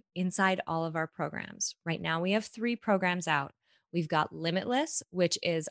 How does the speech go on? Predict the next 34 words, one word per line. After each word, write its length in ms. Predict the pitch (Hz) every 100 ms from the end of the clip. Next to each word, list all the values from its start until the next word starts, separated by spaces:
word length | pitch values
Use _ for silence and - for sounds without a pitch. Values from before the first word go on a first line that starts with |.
| -
our 220 | 170 180
program 520 | - 185 175 175 185
to 120 | 185
help 260 | 160 165 165
you, 480 | 165 160 160 156 156 - - 196 -
um, 240 | 165 156 -
change 600 | - 196 180 196 233 226 -
and 460 | 170 160 156 156 -
rid 300 | 165 170 180
yourself 540 | 196 196 - 185 196 -
of 220 | 170 160 151
the 180 | 156
effects 440 | 156 - 160 180 -
of 140 | - 160
self-limiting 680 | - 151 - 165 160 151
beliefs, 640 | 147 147 147 233 - - - _ - - -
to 100 | 190
bring 340 | 151 170 175
yourself 400 | 190 185 190 170 165
into 200 | - 165
being 340 | 151 165 160 160
more 320 | 156 156 165
of 160 | 160
a 60 | 156
person 520 | - 156 151 170 165 -
who 360 | 165 160 170 - _
is 180 | 180 156 147
limitless 640 | 156 151 - 247 359 - -
and 140 | 165 151
not 240 | 151 165
limited 340 | 196 208 220 202
by 120 | 208
your 140 | 214
mind. 360 | 208 202 240